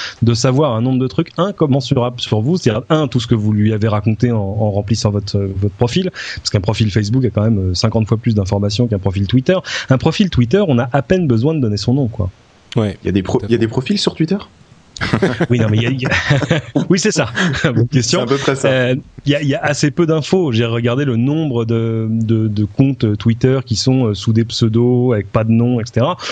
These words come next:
Speaker 1: Aller sur Facebook sans mettre son, son nom, euh, réel, ça n'a finalement pas beaucoup d'intérêt.
Speaker 2: Euh, la, la chose qu'on remarque chez Facebook, on le dit depuis des mois,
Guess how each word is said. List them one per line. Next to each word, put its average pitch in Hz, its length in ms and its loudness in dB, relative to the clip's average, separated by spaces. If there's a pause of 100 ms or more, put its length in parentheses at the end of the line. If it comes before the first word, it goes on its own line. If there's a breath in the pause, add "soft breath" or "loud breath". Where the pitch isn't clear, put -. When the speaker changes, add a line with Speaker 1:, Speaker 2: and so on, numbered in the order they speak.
(480 loud breath)
Speaker 1:
Aller 139 240 2
sur 135 200 0
Facebook 143 520 0
sans 117 100 2
mettre 113 180 2
son, 110 420 0
son 107 200 0
nom, 120 480 0
euh, 101 140 -2
réel, 131 480 0
ça - 160 0
n'a 101 160 -2
finalement 113 440 2
pas 120 200 0
beaucoup 117 260 0
d'intérêt. 117 400 0 (960 loud breath)
Speaker 2:
Euh, 123 200 2
la, 135 480 2
la 135 160 2
chose 190 340 0
qu'on 117 380 0
remarque 143 420 0
chez - 380 -2
Facebook, 127 480 -2
on 117 80 2
le 104 60 -2
dit 120 160 -2
depuis 104 260 -2
des 104 100 2
mois, 175 300 0